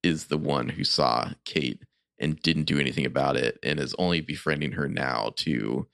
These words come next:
make sure that that truth never comes out, that, like, kind of, like, manipulate her hatred of Jeanette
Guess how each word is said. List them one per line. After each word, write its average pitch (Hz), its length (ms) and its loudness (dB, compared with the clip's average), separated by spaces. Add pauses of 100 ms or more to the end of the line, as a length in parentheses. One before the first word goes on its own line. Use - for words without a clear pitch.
(340)
make 80 260 2
sure 78 320 4
that 78 200 -4
that - 160 2
truth - 280 -4
never 60 220 0
comes - 240 -2
out, 50 320 0
that, - 240 0
like, 57 200 -2
kind 60 160 0
of, 58 60 0
like, 52 200 -2 (320)
manipulate 101 580 8
her 85 600 6
hatred 85 400 2
of 76 100 -2
Jeanette 73 480 2